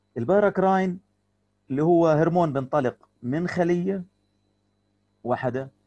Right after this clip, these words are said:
وله تأثير بيولوجي على خلايا مجاورة له، بدوش يمشي مسافات طويلة. يعني هنا ما على طول الخلايا اللي بدها إياه من حد ما يطلع من الخلية، الخلايا اللي بدها عمليات الميتابوليزم بيلاقيها جنبه، بيشتغل عليها مباشرة.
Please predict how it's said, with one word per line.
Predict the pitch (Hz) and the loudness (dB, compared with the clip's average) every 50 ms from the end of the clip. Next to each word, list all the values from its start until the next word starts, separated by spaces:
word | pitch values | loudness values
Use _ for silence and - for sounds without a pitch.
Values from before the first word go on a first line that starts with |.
| _ _ _ _ _ _ _ _ _ _ _ - | _ _ _ _ _ _ _ _ _ _ _ -6
وله | 107 117 123 127 123 123 127 123 123 - _ _ _ _ - - 170 190 180 | -2 0 2 2 2 2 2 0 -2 -4 _ _ _ _ -2 2 2 2 4
تأثير | 185 180 160 160 - 185 180 165 | 4 0 0 0 0 -2 -2 0
بيولوجي | 151 165 180 190 185 180 165 185 185 185 175 - _ - | 0 0 2 2 2 0 0 -2 -4 -4 -4 -6 _ -6
على | - 156 160 165 | -4 0 0 0
خلايا | - - 180 196 202 196 190 | 0 0 2 4 6 4 4
مجاورة | 180 180 165 170 190 180 160 147 131 123 117 | 4 2 4 6 6 6 6 6 4 4 4
له، | 110 110 | 2 2
بدوش | 120 139 175 202 196 208 | 0 0 0 0 0 -2
يمشي | 190 160 - 175 | -6 -4 -4 -2
مسافات | 156 151 151 156 120 151 143 139 147 | -2 0 -2 0 0 0 0 0 0
طويلة. | 107 113 117 110 98 82 76 - _ _ _ _ _ _ _ _ _ _ - | -6 -4 -4 -4 -4 -4 -6 -12 _ _ _ _ _ _ _ _ _ _ -4
يعني | 117 123 131 143 | -2 -2 0 2
هنا | 156 180 185 175 170 | 2 2 2 2 2
ما | 165 160 156 | 2 4 2
على | 151 147 151 147 147 | 4 4 2 2 0
طول | 147 165 170 147 117 92 90 _ _ _ _ _ _ _ - | 0 0 0 0 0 -2 -4 _ _ _ _ _ _ _ -12
الخلايا | 110 - 151 143 160 165 156 | -10 -4 -2 0 2 2 2
اللي | 151 147 160 | 2 0 0
بدها | 147 151 | 0 2
إياه | 143 143 135 127 | 2 4 4 2
من | 120 113 110 | 2 0 -2
حد | 165 175 160 | -2 -2 -2
ما | 180 185 | -2 -4
يطلع | 185 - 165 165 | -2 0 -2 -2
من | 170 160 | 0 -4
الخلية، | 160 - 175 170 175 180 180 180 190 202 190 _ _ _ _ _ _ _ _ _ - 123 | -4 -2 -2 0 0 2 2 2 0 0 -6 _ _ _ _ _ _ _ _ _ -10 -10
الخلايا | 120 - 156 156 165 165 156 | -8 -4 0 2 4 4 4
اللي | 151 165 | 2 2
بدها | 147 151 139 | 0 0 0
عمليات | 139 147 156 160 160 170 | 0 0 -2 -2 -2 -2
الميتابوليزم | 151 151 147 156 139 151 160 165 147 180 190 208 196 175 _ _ _ _ _ _ _ _ _ _ _ _ _ | -4 -4 -4 -4 -2 -2 -2 -2 0 0 -2 -2 -2 -6 _ _ _ _ _ _ _ _ _ _ _ _ _
بيلاقيها | 131 135 135 143 147 151 143 139 | 0 2 2 4 2 2 2 2
جنبه، | 120 143 135 120 98 80 85 - _ _ _ _ _ _ _ - | 4 2 2 2 0 -4 -8 -12 _ _ _ _ _ _ _ -6
بيشتغل | 156 143 - 139 143 139 | -6 -6 -4 0 0 2
عليها | 127 147 151 139 139 | 4 4 2 2 2
مباشرة. | 135 135 139 131 120 107 - 87 82 78 | 0 2 2 2 2 2 -2 -8 -12 -12